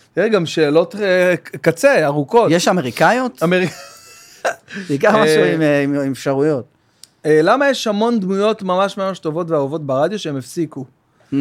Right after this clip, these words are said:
Speaker 1: אה, יובל נוח הררי, דן מרגלית. וואי, נו, יובל נוח הררי.
Speaker 2: יובל נוח הררי,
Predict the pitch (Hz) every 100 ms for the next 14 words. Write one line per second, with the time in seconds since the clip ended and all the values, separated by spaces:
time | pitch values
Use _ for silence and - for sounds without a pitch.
0 | 123 95 139 139 156 156 156 139 143 165
1 | 147 147 151 147 139 147 151 - 160 -
2 | 143 160 131 139 135 - 120 143 151 143
3 | 139 139 147 135 139 131 120 117 117